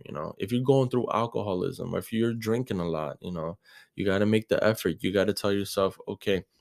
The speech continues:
is this gonna fix the problem, or is this just digging me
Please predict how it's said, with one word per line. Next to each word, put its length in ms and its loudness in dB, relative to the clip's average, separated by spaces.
is 120 0
this 200 -2
gonna 220 2
fix 340 -6
the 80 -2
problem, 500 0
or 180 0
is 100 -4
this 140 -6
just 320 -10
digging 300 -2
me 200 -2